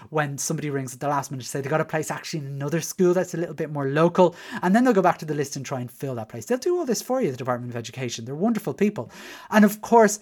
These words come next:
they'll also make sure that once the children are enrolled, they'll have every single bit of assistive technology ordered, every single, uh, bit of sensory materials ordered for them and have them ready. And they'll also make sure to order,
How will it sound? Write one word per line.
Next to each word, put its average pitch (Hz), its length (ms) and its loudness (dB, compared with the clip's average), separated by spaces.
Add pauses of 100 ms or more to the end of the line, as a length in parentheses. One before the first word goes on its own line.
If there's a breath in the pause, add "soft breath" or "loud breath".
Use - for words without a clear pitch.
(140 loud breath)
they'll 190 260 4
also 214 440 6
make 190 220 2
sure 127 180 -4
that 135 80 -4
once 285 460 0
the 160 120 -4
children 117 320 -6
are 113 140 -6
enrolled, 117 360 -6 (180 loud breath)
they'll 151 100 0
have 151 260 -2
every 254 400 2
single 190 360 2
bit 156 200 2
of 135 100 -6
assistive - 420 -4
technology 131 540 -6
ordered, 127 440 -4
every 220 360 4
single, 131 420 -4
uh, 123 180 -4
bit 131 240 -6 (240 loud breath)
of 131 200 -2
sensory 226 420 2
materials 120 400 -8
ordered 117 300 -10
for - 80 -20
them 120 160 -8 (180 loud breath)
and 135 100 -4
have 139 180 0
them 135 140 -8
ready. 123 300 -6 (200 loud breath)
And 165 100 -2
they'll 202 80 4
also 302 200 2
make 240 140 0
sure 165 160 0
to 151 120 -2
order, 135 460 -2